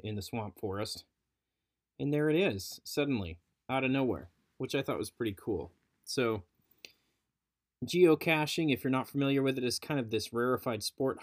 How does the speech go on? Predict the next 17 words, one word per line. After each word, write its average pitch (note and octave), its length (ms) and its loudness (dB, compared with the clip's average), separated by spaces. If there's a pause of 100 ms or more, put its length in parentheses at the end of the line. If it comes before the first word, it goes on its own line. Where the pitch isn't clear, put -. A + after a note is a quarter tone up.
hobby B2 600 -2
of G#2+ 680 -8
finding C#3 580 2
these A#2+ 220 0
little C3+ 180 0
treasures C3+ 540 0
along A2+ 360 -4
well-worn B2 460 0
pathways. C3+ 720 -2
You A#2 80 -8
can A2+ 100 -14
find B2+ 240 -4
'em A#2+ 100 0
all A#2 140 -2
over C3+ 140 0
the C3 80 0
place. C3 460 -4